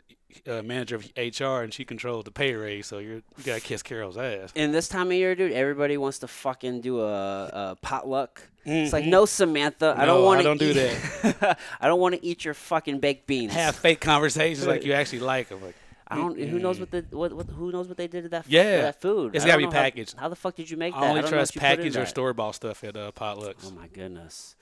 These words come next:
Speaker 1: Yeah.
Speaker 2: Becky over here trying to bring her fucking,
Speaker 1: Her
Speaker 2: her
Speaker 1: cat's
Speaker 2: pie.
Speaker 1: been swimming in the queso dip.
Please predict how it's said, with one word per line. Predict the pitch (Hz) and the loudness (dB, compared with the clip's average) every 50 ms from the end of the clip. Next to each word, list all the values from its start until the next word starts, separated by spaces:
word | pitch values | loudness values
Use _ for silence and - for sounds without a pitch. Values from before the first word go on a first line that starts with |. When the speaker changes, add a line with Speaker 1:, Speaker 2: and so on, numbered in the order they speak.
| - | -20
Speaker 1:
Yeah. | 104 101 - - - - _ _ _ _ - | -20 -18 -18 -18 -20 -20 _ _ _ _ -10
Speaker 2:
Becky | 92 95 101 - - 101 98 98 | -10 -10 -10 -10 -12 -10 -8 -8
over | 98 95 95 | -8 -8 -10
here | 95 98 98 95 | -12 -12 -14 -14
trying | - - 101 95 92 | -14 -12 -12 -12 -12
to | 92 90 | -12 -14
bring | 90 95 95 95 92 90 | -12 -12 -12 -12 -12 -14
her | 95 87 | -18 -20
fucking, | - _ - 90 92 _ - 95 92 90 90 87 87 | -18 _ -14 -14 -14 _ -12 -12 -10 -10 -12 -12 -10
Speaker 1:
Her | - 113 | -12 -12
Speaker 2:
her | 104 | -10
Speaker 1:
cat's | - - - 131 131 98 98 98 | -10 -4 -2 0 0 0 0 -2
Speaker 2:
pie. | 98 | -2
Speaker 1:
been | 123 127 131 123 | -4 -6 -8 -8
swimming | 113 - - 131 131 135 131 131 | -8 -8 -6 -4 -4 -4 -4 -4
in | 131 131 131 131 | -6 -6 -6 -6
the | 123 117 110 107 - | -8 -10 -10 -12 -10
queso | - 147 139 127 110 - 127 123 123 | -6 -4 -4 -4 -4 -4 -6 -6 -6
dip. | 117 120 120 120 117 | -6 -6 -6 -6 -8